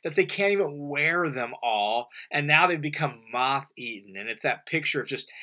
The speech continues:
they've just got so much. They've got an abundance, and they've got all this stuff, can't even use it all, and it's now going to waste. Uh, "Your gold and your silver have rusted." The idea is they've, they've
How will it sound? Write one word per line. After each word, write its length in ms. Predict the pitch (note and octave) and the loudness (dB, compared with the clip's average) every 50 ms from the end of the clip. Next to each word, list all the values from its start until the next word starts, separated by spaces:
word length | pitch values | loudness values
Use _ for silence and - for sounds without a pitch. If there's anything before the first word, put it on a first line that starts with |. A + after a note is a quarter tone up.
| - - - | -14 -6 -2
they've 100 | C#3 D3+ | -2 0
just 160 | G3+ F#3 C#3+ | 2 2 4
got 180 | - C#3 B2+ - | 4 4 4 4
so 380 | - - - - F3+ E3 D#3+ | 4 2 2 2 2 2 2
much. 200 | D#3+ F3 D3+ - | 2 2 0 0
They've 120 | - C#3 C3 | -2 -2 2
got 220 | - D#3 D#3 D3+ | 4 4 4 4
an 80 | C#3 C3 | 0 -4
abundance, 840 | B2 - - - - C3+ E3 G3+ G3+ E3 C#3+ A2+ G2 - - - - _ _ | -4 -6 -8 -6 0 2 2 2 2 0 -4 -6 -6 -6 -6 -6 -8 _ _
and 180 | - C3+ C3 B2+ | -10 -8 -4 -2
they've 140 | C3 A#2 A#2 | -2 0 4
got 160 | D3 C#3+ C#3 | 4 4 6
all 300 | C3 C3+ D#3+ F3+ F#3+ F#3 | 4 4 4 4 4 4
this 200 | F#3 D#3+ C#3+ - | 2 2 0 0
stuff, 460 | - - - E3+ D#3+ D#3 D3 D3 - - - - - - _ _ - | 0 0 0 2 4 4 4 2 -2 -16 -18 -18 -18 -20 _ _ -8
can't 220 | - G3+ G#3+ A#3 A#3 | -2 2 4 4 6
even 180 | G#3 F#3+ D#3+ | 4 2 2
use 380 | E3 F#3 A3 B3+ C#4 C#4+ G3+ E3 | 0 -2 0 0 0 0 0 0
it 100 | D3 B2 | 0 0
all, 320 | G#2+ F#2 D#2+ C2 - _ _ _ _ _ - | 0 0 -2 -4 -8 _ _ _ _ _ -2
and 220 | B2+ C3 B2+ A#2+ | 0 2 2 2
it's 180 | A#2+ A2+ - - | 0 -2 -4 -4
now 240 | B2+ C3 C#3 C#3+ C3+ | 0 2 4 4 4
going 380 | C3+ C3+ C3 B2+ B2 A#2+ A#2+ | 4 2 0 0 0 -2 -4
to 140 | - - B2 G#2 | -8 -8 -6 -4
waste. 640 | G2 G2+ G#2 G2+ F#2+ F2+ F#2 - - - - - _ _ - - - - - - - - - _ - | -4 -2 0 0 0 -2 -4 -8 -8 -8 -10 -12 _ _ -20 -20 -20 -20 -20 -20 -20 -20 -18 _ -8
Uh, 100 | - - - | -8 -6 -2
"Your 240 | D#3+ D#3 E3 E3 | 2 4 4 4
gold 800 | D#3 D3+ C#3 - C#3+ D#3 E3 F3 F#3+ F#3+ F#3+ F#3 E3+ D#3 D#3 D3 | 4 2 -2 0 4 6 6 8 8 8 8 8 6 4 2 4
and 160 | C3 C#3+ D3 D3 | 4 4 2 2
your 140 | C#3+ C#3+ | 2 2
silver 480 | C#3 - - E3 F3 F3 E3+ D#3 E3 C#3+ | 2 2 4 4 4 2 2 2 0 -2
have 240 | - C#3 C3 B2+ A#2+ | 0 -2 -4 -4 -6
rusted." 800 | A#2 A#2+ B2 C3 C#3+ D#3 D#3 D#3+ D#3 - - - C3+ A#2+ A2 | -10 -8 -4 0 2 2 2 2 2 0 -2 -2 -4 -4 -2
The 100 | B2 B2 | 0 2
idea 180 | B2+ B2 C3 C#3 | 2 2 2 0
is 80 | C3 C3 | 0 2
they've, 240 | D3 C3+ C3 C3 - - | 0 -2 -2 -4 -8 -4
they've 240 | D3 C3+ C3 - | -4 -4 -4 -4